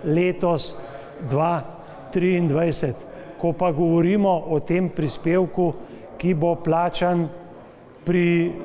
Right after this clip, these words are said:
dohodnini ali pa pri obdavčitvi kapitalskih dobičkov ali pa premoženja, zakon je sprejet sedaj, ampak to obveznost plačevanja bomo imeli pa vsi skupaj v naslednjem letu ali pa naslednjih letih,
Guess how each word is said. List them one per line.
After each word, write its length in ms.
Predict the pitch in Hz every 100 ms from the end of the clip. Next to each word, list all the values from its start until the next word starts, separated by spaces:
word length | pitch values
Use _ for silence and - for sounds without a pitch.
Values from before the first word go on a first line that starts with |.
| 123
dohodnini 760 | 170 165 170 165 196 185 151 127
ali 180 | 143
pa 200 | 143 170
pri 240 | 143 160 175
obdavčitvi 840 | 160 139 165 - 175 - 175 165 - - - -
kapitalskih 880 | 156 170 - 170 175 143 - 170 143
dobičkov 640 | 156 143 175 - 170 165 160
ali 220 | 160 165
pa 140 | 180 165
premoženja, 840 | - 170 165 160 143 165 165 147 110 - - - - - -
zakon 600 | 135 143 147 131 185 185 180
je 140 | 160
sprejet 720 | - - 139 156 175 - - - - - - - -
sedaj, 540 | - 175 160 196 143 101 - - - - - -
ampak 420 | 139 135 151 - -
to 220 | 170 196
obveznost 640 | 156 175 180 160 175 - -
plačevanja 640 | 170 - 156 170 175 170
bomo 320 | 147 170 165
imeli 240 | 151 165 170
pa 160 | 165 151
vsi 200 | 147 165
skupaj 500 | - 175 156 156 151 - - - 160
v 160 | 160
naslednjem 560 | 165 151 175 175 170 160
letu 300 | 170 - 165
ali 160 | 156
pa 160 | 156 165
naslednjih 640 | 156 147 175 170 165 -
letih, 360 | 170 175 175